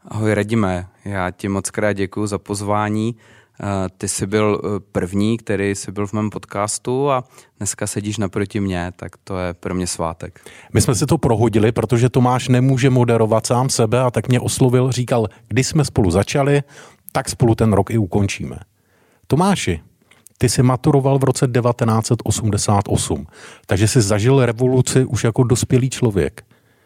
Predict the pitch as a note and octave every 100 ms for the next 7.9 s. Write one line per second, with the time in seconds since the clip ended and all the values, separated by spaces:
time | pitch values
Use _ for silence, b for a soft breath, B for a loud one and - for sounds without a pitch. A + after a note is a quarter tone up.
0 | _ F#2+ G#2 E3+ D#3 F#2+ E2+ D2 - _
1 | _ - _ _ _ _ - G#2 G2+ F#2
2 | F#2 A#2+ G#2+ A2+ - C3 A2 F2+ A2 G#2+
3 | F#2+ - G2+ G2 G#2+ A#2 - F#2+ - A2
4 | G#2 A2+ G#2+ A2 A2+ A2 - A2+ G2 F#2+
5 | G#2+ G#2 G#2+ A2+ F#2+ F2+ - G#2+ A#2 -
6 | F#2+ - G#2 G#2 G2 G2 G#2 G#2 - G2+
7 | A2 G2+ A2+ F#2+ - - F#2 B2